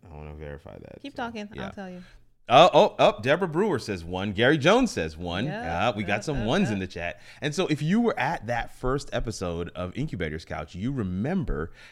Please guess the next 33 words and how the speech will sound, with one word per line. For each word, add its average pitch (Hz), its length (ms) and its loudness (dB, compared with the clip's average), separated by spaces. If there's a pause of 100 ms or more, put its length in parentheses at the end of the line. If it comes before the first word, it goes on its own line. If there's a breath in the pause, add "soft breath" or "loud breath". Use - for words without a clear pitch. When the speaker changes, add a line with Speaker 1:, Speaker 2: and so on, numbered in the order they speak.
(160 loud breath)
Speaker 1:
that 78 380 -4 (380)
our 92 400 0
guest 85 840 -4
was 82 580 -8 (360)
Kanique. 208 280 -6 (180)
Speaker 2:
Yeah, - 60 -20
Speaker 1:
Kan-, 107 180 -2
Speaker 2:
eleven. 95 80 -12
Speaker 1:
Kanique 104 300 -4
shared 101 380 -4
a, 92 60 -8
a 87 220 -6
Speaker 2:
Mm-hmm. 82 140 -10
Speaker 1:
story. 127 480 -4 (520 loud breath)
It's, 87 200 -14
it's 101 160 -10
number 107 180 -2
eleven, 120 220 0
Speaker 2:
Yeah, 90 100 -2
Speaker 1:
right? 120 100 -4
Speaker 2:
it's - 80 -8
Speaker 1:
Yeah. 139 100 0
Speaker 2:
eleven. 214 320 -10 (120)
Speaker 1:
Kanique 117 220 -4
shared 110 240 2
a 95 40 -2
story. 101 540 0
And 92 540 -2 (280)
so 117 400 2
for 127 300 -2
the 101 140 -4
past - 800 -12
literally 87 920 -8